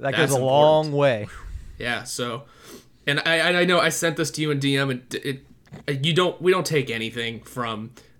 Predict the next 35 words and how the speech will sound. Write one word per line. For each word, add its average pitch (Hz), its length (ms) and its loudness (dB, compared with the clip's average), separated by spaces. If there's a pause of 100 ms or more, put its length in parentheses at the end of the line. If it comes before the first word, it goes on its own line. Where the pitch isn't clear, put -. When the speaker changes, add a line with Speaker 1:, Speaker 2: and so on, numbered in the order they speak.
(380)
Speaker 2:
you 120 120 -8
know, 101 200 -10
the 127 120 -2
guy, 123 260 0
the, 123 160 -4
the 139 160 -4
amount 127 180 -2
of 113 80 -12
T 127 220 -6
V 120 240 -6
time 143 340 -4
that 151 140 -8
people 151 260 -6
get, 156 340 -4 (760)
but, 123 400 -6 (280)
I 110 100 -14
mean, 113 180 -8
A - 40 -6
H 131 300 0
Lers 127 640 -4 (300)
don't 120 260 -8
get 120 300 -6
the, 110 240 -6
uh, 101 200 -10 (840)
the, 110 220 -4
uh, 98 220 -10
in-house 127 460 -4
media 120 280 -4
day 110 160 -4
treatment 110 400 -6
like 104 120 -10
Vinny 110 220 -10
Hinostroza 110 560 -6
did. 85 220 -16
So, 117 460 -6